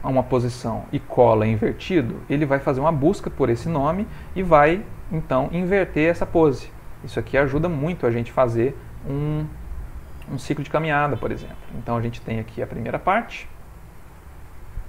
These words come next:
Agora, eu vou olhar de lado novamente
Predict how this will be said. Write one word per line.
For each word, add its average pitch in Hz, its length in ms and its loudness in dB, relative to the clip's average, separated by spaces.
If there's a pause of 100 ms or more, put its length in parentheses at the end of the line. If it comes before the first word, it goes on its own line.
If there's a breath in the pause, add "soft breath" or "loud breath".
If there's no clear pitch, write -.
(920 loud breath)
Agora, 110 460 6 (480)
eu 127 100 2
vou 110 260 2 (140)
olhar 113 280 4
de 113 100 0
lado 107 260 4
novamente 113 680 0